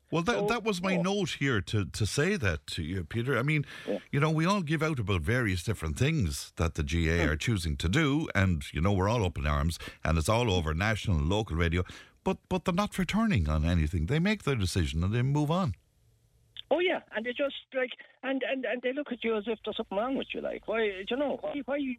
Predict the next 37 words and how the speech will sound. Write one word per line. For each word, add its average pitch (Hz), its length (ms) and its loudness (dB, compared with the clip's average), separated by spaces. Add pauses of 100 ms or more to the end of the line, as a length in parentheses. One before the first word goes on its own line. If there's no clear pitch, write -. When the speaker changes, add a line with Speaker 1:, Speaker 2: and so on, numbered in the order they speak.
Speaker 2:
would 233 120 -4
you 226 120 -2
be 214 80 0
giving 214 320 0
out 240 160 -2
about 98 280 -4
this? 82 200 -4 (160)
Why 104 100 2
are 101 40 6
you 98 100 2
Speaker 1:
Mm. 85 60 0
Speaker 2:
saying? 247 140 -2 (280)
But 247 100 0
the 262 80 -2
reason 269 380 0
I'm, 269 400 -4 (420)
uh, 151 260 -2
fairly 170 280 -4
strong 156 360 -6
on 127 120 -6
all 120 200 -2
this 107 300 -6
is, 87 180 -6 (920)
you 285 160 -2
would 302 200 -4
not 233 220 -2
believe, 214 380 -2 (140)
I'm 202 140 -2
not 214 120 -4
in 113 100 -4
public 95 340 -6
life 170 260 -2
as 147 120 -4
such, 151 160 -2 (640)
you 302 120 0
would 320 140 -2
not 262 180 -2